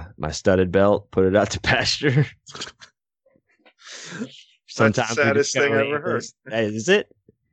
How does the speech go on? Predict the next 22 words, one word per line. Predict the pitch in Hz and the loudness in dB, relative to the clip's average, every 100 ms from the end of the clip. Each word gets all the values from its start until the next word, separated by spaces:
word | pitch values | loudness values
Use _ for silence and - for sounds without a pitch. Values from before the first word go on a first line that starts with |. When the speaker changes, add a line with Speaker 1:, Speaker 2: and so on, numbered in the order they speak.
| _ _ _ _ - - | _ _ _ _ -20 -2
Speaker 1:
Is | 160 | 4
Speaker 2:
My | 147 | 4
Speaker 1:
it? | 208 | 4
Speaker 2:
story's | 254 180 156 | 2 0 0
way | 165 160 | 2 2
better | 147 185 143 | 4 2 2
'cause | 123 123 | -2 -8
I | 123 | -8
banged | 117 156 135 | -6 -8 -6
that | 117 113 | -10 -10
girl. | 113 107 - - - _ _ _ | -8 -10 -10 -20 -20 _ _ _
But | 135 139 - | -6 -4 -2
that's, | 175 - | -2 -2
that's | 143 190 - | -4 -4 -4
for | 143 131 | -4 -4
another | 131 135 123 120 - _ - | -2 -2 -2 -4 -10 _ -4
episode. | 123 127 - 120 110 - _ _ _ | -4 -4 -4 -4 -4 -8 _ _ _
Um, | 143 135 127 127 - | -2 0 -2 -6 -10
<clears throat> | - - - _ _ _ - | -8 -8 -12 _ _ _ -10
yeah, | 156 151 127 | -2 0 0
so, | 123 - 156 151 | -4 -4 -2 0
uh, | 151 143 | 0 0